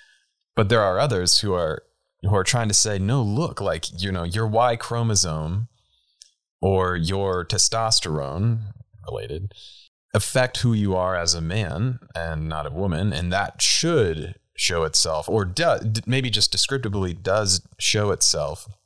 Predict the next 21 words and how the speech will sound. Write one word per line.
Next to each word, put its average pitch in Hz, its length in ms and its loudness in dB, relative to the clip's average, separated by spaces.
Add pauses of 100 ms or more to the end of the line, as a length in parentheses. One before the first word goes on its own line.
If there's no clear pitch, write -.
(520)
in 87 300 2
certain 82 300 0
tendencies 78 840 0 (540)
or 76 200 0
behaviors, 73 800 0
and 87 160 -2
that 80 180 -6
those, 87 480 0
those 87 280 0
things 78 240 -4
are 73 80 -4
what 71 120 -6
it - 80 -10
means - 540 -4
to, - 160 -6 (320)
to - 120 -4
be - 140 -12
a - 60 -6
man. - 280 -14 (600)
Um, 92 240 2
so 139 260 4